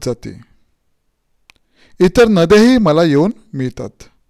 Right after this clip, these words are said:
माणसे धरण बांधून मला अडवतात. माझ्या पाण्यावर वीज तयार करतात.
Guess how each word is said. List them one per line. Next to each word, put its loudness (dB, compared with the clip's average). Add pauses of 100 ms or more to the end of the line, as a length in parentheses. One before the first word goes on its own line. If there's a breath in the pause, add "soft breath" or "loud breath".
(1600 soft breath)
माणसे 0
धरण 0
बांधून -6 (380)
मला -8 (100)
अडवतात. -12 (1160)
माझ्या 0
पाण्यावर -2 (220)
वीज -2
तयार -6
करतात. -20